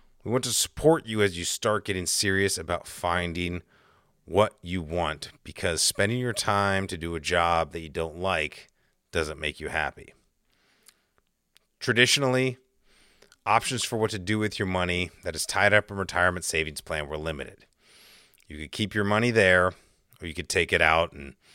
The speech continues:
lose possibly up to forty percent of it to taxes and penalties. Today, you have the option to take full control over your resources, both now and later.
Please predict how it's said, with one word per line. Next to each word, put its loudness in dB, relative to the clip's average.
lose -4
possibly 0
up 0
to -6
forty 0
percent -2
of 0
it -6
to -12
taxes -2
and -10
penalties. -6
Today, 0
you 0
have 4
the 4
option 2
to -8
take -4
full -2
control -4
over 0
your -4
resources, -8
both -8
now 4
and -2
later. -8